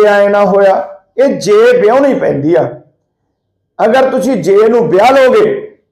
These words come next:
ਤਾਂ ਤੁਸੀਂ ਮਾਲਾ ਮਾਲ ਹੋ ਸਕਦੇ ਹੋ। ਅਗਰ ਤੁਸੀਂ ਜੇ ਦਾ ਵਿਆਹ ਕਰਨਾ ਹੀ ਨਹੀਂ ਹੈਗਾ, ਜੇ ਐਂ ਹੋ ਗਿਆ, ਜੇ ਐਂ ਹੋ ਗਿਆ, ਤੇ ਸਾਡੇ ਰਿਸ਼ਤੇਦਾਰ ਕਹਿੰਦੇ ਸੀ ਜੀ,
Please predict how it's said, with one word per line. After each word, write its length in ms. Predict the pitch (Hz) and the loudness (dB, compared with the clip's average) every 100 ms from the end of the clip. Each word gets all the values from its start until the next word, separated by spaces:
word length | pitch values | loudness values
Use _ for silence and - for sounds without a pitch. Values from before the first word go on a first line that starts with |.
| - | -4
ਤਾਂ 380 | 220 226 247 254 | 0 2 2 0
ਤੁਸੀਂ 400 | 240 208 180 233 | -4 -10 -6 -4
ਮਾਲਾ 360 | 196 170 175 180 | 0 0 0 0
ਮਾਲ 460 | 165 226 - - - | 0 0 -2 -8 -6
ਹੋ 100 | 170 | -4
ਸਕਦੇ 380 | 165 139 139 135 | -4 -6 -4 -6
ਹੋ। 80 | 117 - _ _ _ - 196 | -8 -16 _ _ _ -6 -2
ਅਗਰ 260 | 240 285 - | 0 0 -2
ਤੁਸੀਂ 240 | 208 262 | -2 -4
ਜੇ 240 | 185 214 | 0 2
ਦਾ 140 | 220 214 | 2 0
ਵਿਆਹ 220 | 214 208 | 2 0
ਕਰਨਾ 360 | 196 190 202 254 | 0 -2 0 0
ਹੀ 60 | |
ਨਹੀਂ 160 | 262 262 | 2 2
ਹੈਗਾ, 460 | 254 254 - - _ _ _ _ - | 2 2 0 -8 _ _ _ _ -20
ਜੇ 220 | - 202 220 | -4 0 2
ਐਂ 220 | 220 220 | 2 2
ਹੋ 80 | 220 | 2
ਗਿਆ, 160 | 220 208 | 2 0
ਜੇ 220 | - 185 | 0 -2
ਐਂ 220 | 208 214 | 0 0
ਹੋ 100 | 220 | 0
ਗਿਆ, 360 | 220 202 - - - _ _ - | 2 0 -2 -12 -20 _ _ -8
ਤੇ 180 | 190 190 | -4 -2
ਸਾਡੇ 300 | 196 196 208 | -2 0 0
ਰਿਸ਼ਤੇਦਾਰ 480 | 185 175 202 202 196 | -2 -4 -2 0 0
ਕਹਿੰਦੇ 320 | 208 226 233 | -2 -2 -2
ਸੀ 160 | 214 208 | -2 -4
ਜੀ, 320 | 208 208 | -4 -6